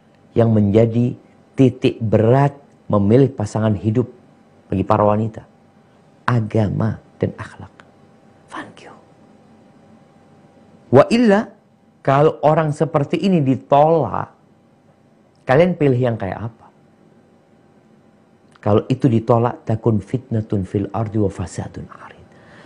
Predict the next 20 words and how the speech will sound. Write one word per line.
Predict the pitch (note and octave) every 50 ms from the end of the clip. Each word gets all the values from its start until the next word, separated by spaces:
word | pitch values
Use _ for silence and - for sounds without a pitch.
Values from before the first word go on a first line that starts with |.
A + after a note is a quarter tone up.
| - - - _ -
Akan | - A#2+ - C#3+ B2+ A#2+ A#2+
terjadi | B2+ A2+ A2 A#2 C#3+ C3+ A#2+ -
kerusakan | - C#3+ C#3 D3 C#3+ B2+ - - G3 A3 A3 - G3+ D#3+
di | C3+ B2+ B2
muka | A#2+ B2 A2+ A2+ G#2
bumi | F#2+ F#2 F#2+ - B1
ini. | C#2 - - _ _ _ _ _ _ _ _ _ _ _ _ _ _ _
Akan | - G2+ - A2+ G#2+
terjadi | G#2+ A#2+ G#2+ A#2+ B2 G#2
kekacauan | - C3 B2 - - A#2 A#2 - - D#3 C#3 C#3 C3 A#2
dan | A2 A#2 G2
fitnah | - - F3 - - - F#3 -
yang | - - G#2+ A2+
besar | A2 - - - - - - - - - -
sekali. | - - - - - - - _ - _ - - - - - _ _ _ _ _ _ _ _ _ _ _ _ _ _ _ _ _ _ _ _ _ _ _ _ _ _ _ _ _ _ _ _ _ _ _ _ _ _ _ _ _ _ _ _ _ _ _ _ _ _ _ _ _ _ _ _ _ _ _ _ _ - -
Tatkala | - D3 C#3 - - F#3 F3+ F3+
kita | D#3+ D3 D3+ D#3+ D3+
melihat | D#3+ E3+ F3+ F3 E3 -
anak-anak, | - B2+ C#3+ C#3+ C#3 - - - D3+ D#3+ E3 D#3+ E3 - -
maaf, | D3 C#3 - - A#2+ A2 -